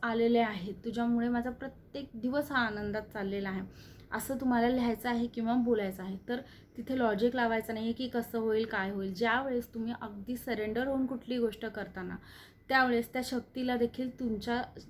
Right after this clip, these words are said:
जी इच्छा आहे, ती पूर्ण करण्यासाठी यावंच लागतं. का म-, का म्हणून सांगते, कारण जेव्हा तुमचा त्याच्यावरती न-, विश्वास असतो, भग-, भगवंतावर तुमचा विश्वास असेल, कुठल्याही देवतेवर तुमचा विश्वास असेल,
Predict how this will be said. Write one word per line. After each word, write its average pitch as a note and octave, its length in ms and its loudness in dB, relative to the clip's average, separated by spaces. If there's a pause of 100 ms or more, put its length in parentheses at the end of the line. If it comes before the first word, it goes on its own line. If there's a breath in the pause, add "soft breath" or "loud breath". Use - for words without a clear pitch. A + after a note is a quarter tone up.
जी G#3+ 120 -4
इच्छा A#3 460 -4
आहे, G3+ 360 -2
ती G3 180 -6
पूर्ण A#3 400 -2
करण्यासाठी G#3+ 760 -6 (400 loud breath)
यावंच B3+ 380 0
लागतं. - 280 -6
का C4+ 260 2
म-, C#4+ 160 6 (180)
का B3 180 6
म्हणून A#3 340 4
सांगते, G#3 300 -4
कारण A3+ 280 2
जेव्हा A3+ 300 0
तुमचा B3 440 -2
त्याच्यावरती A#3 680 -4 (120)
न-, A#3+ 180 4 (100)
विश्वास C4+ 480 2
असतो, - 240 -8 (520 loud breath)
भग-, A#3 360 2
भगवंतावर A#3 720 0
तुमचा A#3+ 320 2
विश्वास G#3 400 -4
असेल, A#3 200 -10
कुठल्याही B3+ 580 0
देवतेवर A3 640 2
तुमचा G#3 300 -8
विश्वास A3 500 -4
असेल, E3+ 340 -8